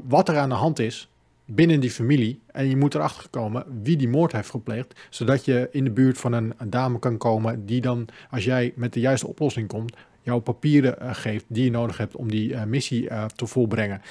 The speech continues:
En dat is b-, best wel tof gedaan. Want sowieso dat landhuis waar het, eh, eh, zich in afspeelt is zo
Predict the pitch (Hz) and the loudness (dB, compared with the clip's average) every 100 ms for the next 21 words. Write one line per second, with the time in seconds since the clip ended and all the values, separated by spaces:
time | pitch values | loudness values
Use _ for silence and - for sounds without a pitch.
0 | - - 143 170 165 170 - 151 156 185 | -20 -8 0 0 0 -6 -6 -8 -2 0
1 | 202 - 147 151 131 147 165 160 107 117 | 0 0 0 0 0 0 0 -2 -2 -6
2 | 117 151 135 147 120 101 120 170 156 151 | -2 0 2 2 2 0 0 0 -2 -4
3 | - 135 131 147 139 - 147 131 131 139 | -4 -4 -2 -2 -4 -6 -4 -4 -4 -6
4 | 139 143 - - 127 113 - - - - | -8 -6 -8 -2 -2 -2 -8 -20 -10 -8
5 | - _ 127 95 92 127 170 147 | -8 _ -8 -6 0 2 2 0